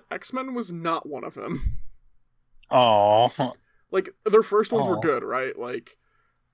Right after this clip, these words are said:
Speaker 1: and then
Speaker 2: Yeah.
Speaker 1: after the first, like, fifteen to twenty issues,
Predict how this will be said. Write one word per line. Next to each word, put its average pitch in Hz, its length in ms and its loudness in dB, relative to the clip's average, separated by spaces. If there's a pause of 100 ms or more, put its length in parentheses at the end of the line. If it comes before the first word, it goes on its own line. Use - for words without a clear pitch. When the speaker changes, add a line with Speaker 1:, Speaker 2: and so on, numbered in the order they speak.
Speaker 1:
and 160 180 0
then 101 80 6
Speaker 2:
Yeah. 90 300 6
Speaker 1:
after 170 240 0
the 185 80 2
first, 190 240 2
like, 151 240 -2 (1040)
fifteen 190 420 -4
to 165 80 -16
twenty 160 360 -4
issues, 196 680 -8